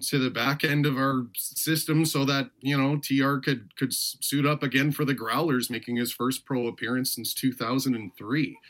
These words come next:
So it, it happened really quickly, and I got a lot of text messages from a lot of people asking the exact same. It's like, "Is this for real? Is this a publicity stunt?" Well,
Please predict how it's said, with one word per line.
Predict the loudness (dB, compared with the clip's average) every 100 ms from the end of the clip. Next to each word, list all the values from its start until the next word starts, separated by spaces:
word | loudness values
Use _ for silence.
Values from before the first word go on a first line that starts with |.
| -20 _ _ _
So | -6 -2 0 2 0 0
it, | 2 4 2 4
it |
happened | 2 2 2 2
really | 4 4 4 2
quickly, | 2 2 2 -2 2
and | 2
I |
got | 2 0
a |
lot | 0 0 0
of |
text | 0 -2 -2
messages | -2 -2 -4 -4
from | -4 -4
a |
lot | -4 -4
of | -6
people | -8 -6 -6 -4
asking | -4 -4 -6 -6
the | -8
exact | -8 -6 -6 -6
same. | -8 -10
It's | -6
like, | -2
"Is | -2
this | 0 -2
for | 0
real? | 4 4 4 4
Is | 2
this | 2 0
a | 0
publicity | 0 2 2 2 0
stunt?" | 0 0 0 0
Well, | 0 0